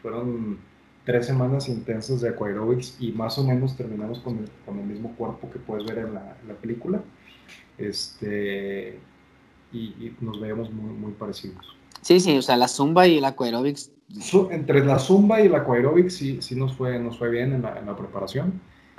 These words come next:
Speaker 1: Y, pues, sí tuvimos muchos comentarios, este, positivos. Sobre todo, digo, no, no hay remordimientos ni, ni,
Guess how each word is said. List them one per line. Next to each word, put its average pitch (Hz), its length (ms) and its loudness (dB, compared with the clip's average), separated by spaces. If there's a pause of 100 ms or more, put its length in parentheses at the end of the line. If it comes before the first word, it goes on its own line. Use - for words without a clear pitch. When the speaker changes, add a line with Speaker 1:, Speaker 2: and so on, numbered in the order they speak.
(120)
Speaker 1:
Y, 117 400 -4
pues, 131 120 -10
sí 123 80 -2
tuvimos 135 280 2
muchos 135 340 2
comentarios, 117 840 -4 (100)
este, - 200 -20
positivos. 131 440 -4
Sobre 127 180 -2
todo, 147 420 6
digo, 135 300 6
no, 131 220 -2
no 139 180 4
hay 143 560 8
remordimientos 117 880 0
ni, 110 300 -4
ni, 101 520 -8